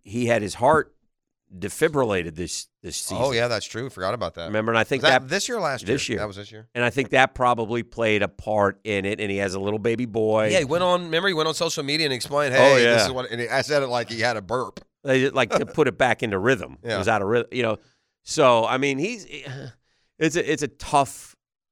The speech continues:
Speaker 1: eh, and, I mean, the guy, like, his wife was saying,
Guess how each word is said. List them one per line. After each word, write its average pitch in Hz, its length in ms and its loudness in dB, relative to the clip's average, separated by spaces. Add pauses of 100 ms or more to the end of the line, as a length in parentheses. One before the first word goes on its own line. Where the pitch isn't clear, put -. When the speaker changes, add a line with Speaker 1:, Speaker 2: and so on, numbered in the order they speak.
(400)
Speaker 1:
eh, - 120 -10 (580)
and, 110 160 2
I 113 60 4
mean, 113 180 0
the 120 80 0
guy, 123 500 2 (280)
like, 123 280 0
his 131 180 -2
wife 156 320 2
was 135 140 -2
saying, 110 380 0